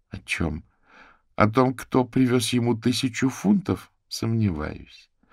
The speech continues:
К тому же тут довольно темно, мебель-то не особо видно, не то что лица. — Ну ты прям мастер, Фиона, — похвалила Дейзи. —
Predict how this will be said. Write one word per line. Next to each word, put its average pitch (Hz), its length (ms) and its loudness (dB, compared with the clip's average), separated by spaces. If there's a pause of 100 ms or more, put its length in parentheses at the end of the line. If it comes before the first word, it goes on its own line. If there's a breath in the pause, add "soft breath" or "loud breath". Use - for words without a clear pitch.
(360 loud breath)
К - 40 -20
тому 107 220 2
же 107 80 -2
тут 107 200 0
довольно 101 420 2
темно, 113 340 -2
мебель-то 101 520 -2
не 85 120 -2
особо 80 380 -4
видно, 71 360 -4
не 78 160 -8
то 90 180 -10
что - 200 -10
лица. — - 460 -10 (720)
Ну 180 120 2
ты - 140 4
прям - 260 6
мастер, 180 460 4
Фиона, — 165 640 -2 (220)
похвалила 73 560 -2
Дейзи. — 73 460 -6